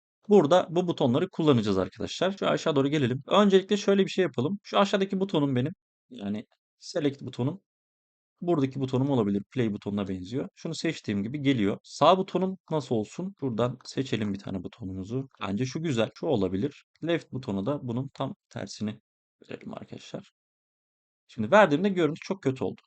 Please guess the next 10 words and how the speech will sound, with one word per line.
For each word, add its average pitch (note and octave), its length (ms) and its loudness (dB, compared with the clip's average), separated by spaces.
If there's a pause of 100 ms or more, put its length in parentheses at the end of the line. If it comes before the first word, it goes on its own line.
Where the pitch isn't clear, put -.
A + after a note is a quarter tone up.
(140)
Önce - 600 -8
yapalım G2 280 -8
arkadaşlar. - 420 -10
Hepsinin A#2+ 360 -6
alt A#2+ 200 -2
objesini G2+ 360 -8
açıyorum B2 380 -4
ve A#2 140 -2
buradaki G#2 300 -6
textleri A2+ 540 -6